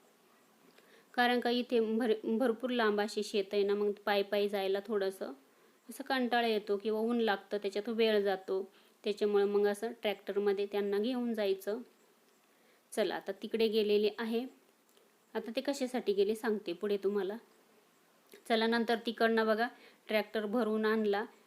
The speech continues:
आता इथे बघा गाई, म्हशी आमच्या घरच्या घरीच, त्यांना बघा मका पण कापून आणलाय त्यांनी. हे बघा आमची फॅमिली तुम्ही बघू शकता.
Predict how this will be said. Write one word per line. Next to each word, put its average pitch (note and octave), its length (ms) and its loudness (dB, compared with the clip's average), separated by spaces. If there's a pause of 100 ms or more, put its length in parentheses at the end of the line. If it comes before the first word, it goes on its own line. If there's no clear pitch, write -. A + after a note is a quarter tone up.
आता G3 200 -2
इथे G#3+ 240 2
बघा G3+ 220 0
गाई, G3+ 520 0
म्हशी A3+ 460 -2
आमच्या G3+ 340 -2
घरच्या G3 400 -4
घरीच, G3+ 380 -4
त्यांना G#3 300 0
बघा G3 240 0
मका G3+ 340 0
पण B3 240 -4
कापून G#3 420 -2
आणलाय G3+ 380 0
त्यांनी. G3 340 0
हे A3 160 0
बघा F#3 240 -4
आमची G3+ 280 -6
फॅमिली G#3 500 0
तुम्ही G#3+ 260 -4
बघू F#3+ 280 -2
शकता. - 400 -10